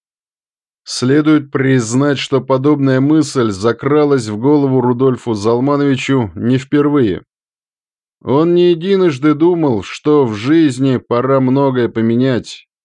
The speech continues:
отважившись на нечто такое, на что решаются немногие, и что могло бы коренным образом улучшить его жизнь.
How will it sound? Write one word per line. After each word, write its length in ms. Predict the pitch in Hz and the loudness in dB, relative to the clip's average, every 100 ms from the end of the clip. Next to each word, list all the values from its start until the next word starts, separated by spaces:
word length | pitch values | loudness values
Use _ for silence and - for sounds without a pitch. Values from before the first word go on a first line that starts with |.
| _ _ _ _ | _ _ _ _
отважившись 960 | - 101 117 135 135 120 113 - 117 - | -6 -6 -2 0 0 -2 -4 -2 -4 -2
на 160 | 113 120 | -2 0
нечто 400 | 127 113 - 107 | 0 -2 -4 -4
такое, 640 | 110 - 139 131 95 85 _ _ _ _ _ _ _ _ _ _ - | -4 -2 0 2 0 -6 _ _ _ _ _ _ _ _ _ _ -6
на 160 | 107 110 | -4 -4
что 300 | - 139 143 | -2 0 0
решаются 800 | 131 143 131 127 - 127 120 - - | -2 0 2 0 -2 -2 -2 -4 -10
немногие, 880 | 104 117 123 127 117 92 85 - - _ _ _ _ _ _ _ _ _ _ - | -4 -2 0 2 0 -2 -6 -10 -12 _ _ _ _ _ _ _ _ _ _ -8
и 160 | 95 | -6
что 280 | - - 131 | -6 -2 0
могло 460 | 131 131 135 147 147 | 0 0 0 0 2
бы 180 | 139 | 0
коренным 760 | 131 127 127 135 139 147 147 135 | -2 -2 0 2 2 2 0 0
образом 800 | 127 151 151 147 135 135 139 131 - | 0 0 2 0 0 0 -2 -2 0
улучшить 800 | 131 123 127 131 131 135 120 | 0 2 2 0 -2 -4 -4
его 360 | 110 113 113 113 | -2 0 2 0
жизнь. 680 | 101 107 131 110 87 90 | 0 0 0 0 -4 -12